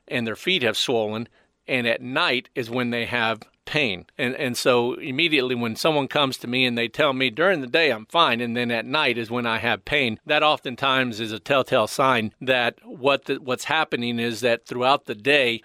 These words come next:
that serum that was under so much pressure has seeped out of the veins, their legs have swollen.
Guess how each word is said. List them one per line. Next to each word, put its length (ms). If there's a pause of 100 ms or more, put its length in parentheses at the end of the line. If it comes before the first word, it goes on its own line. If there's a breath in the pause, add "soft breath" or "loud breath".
(100)
that 320
serum 560
that 160
was 120
under 220
so 220
much 260
pressure 540
has 400
seeped 480
out 140
of 80
the 60
veins, 440
their 180
legs 400
have 140
swollen. 640